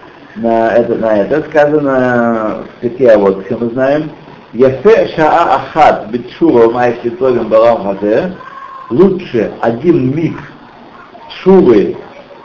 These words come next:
и добрых дел в этом мире, «Миколь хаи алам хаба», всей жизни грядущего мира. Не означает, что там больше удовольствия в нашей жизни эт-, этого мира, совсем нет.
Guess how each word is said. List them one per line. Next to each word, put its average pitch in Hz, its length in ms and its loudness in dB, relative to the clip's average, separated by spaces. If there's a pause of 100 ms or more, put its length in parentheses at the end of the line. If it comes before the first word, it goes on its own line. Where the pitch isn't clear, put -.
(100)
и - 40 -6
добрых 135 560 2
дел 135 220 4
в 117 40 0
этом 123 340 0
мире, 156 500 2 (500)
«Миколь 196 580 2
хаи 196 300 4
алам 185 380 4
хаба», 139 400 0 (760)
всей 233 320 2
жизни 202 340 -2
грядущего 180 680 0
мира. 107 340 -4 (1600)
Не 120 60 -4
означает, 196 400 0
что - 80 -8
там 123 200 -2
больше 120 360 2
удовольствия 104 680 -4
в 95 80 -10
нашей 98 320 -6
жизни 95 320 -6
эт-, 92 200 -12
этого 92 260 -8
мира, 95 380 -6
совсем 110 440 -8
нет. 90 160 -8